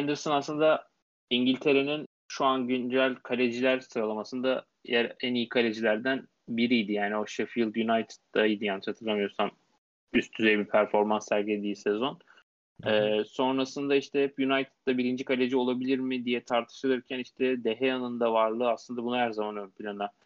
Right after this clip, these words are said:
Speaker 1: e, hep ge-, geride kalmasına sebep oluyordu. Yani Dean Henderson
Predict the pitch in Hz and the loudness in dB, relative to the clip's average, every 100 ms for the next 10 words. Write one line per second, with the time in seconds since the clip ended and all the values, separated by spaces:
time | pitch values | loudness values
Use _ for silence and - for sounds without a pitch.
0 | _ _ _ - - 101 110 120 135 - | _ _ _ -6 0 2 2 0 -2 0
1 | 120 110 117 117 117 117 - 110 107 - | 0 0 0 0 2 0 2 0 0 -6
2 | 113 101 101 95 - 95 95 98 139 135 | -8 -4 -4 -2 -2 -2 -2 -2 2 4
3 | 123 120 117 131 131 131 127 - 147 - | 4 2 0 2 2 0 0 -4 -6 -6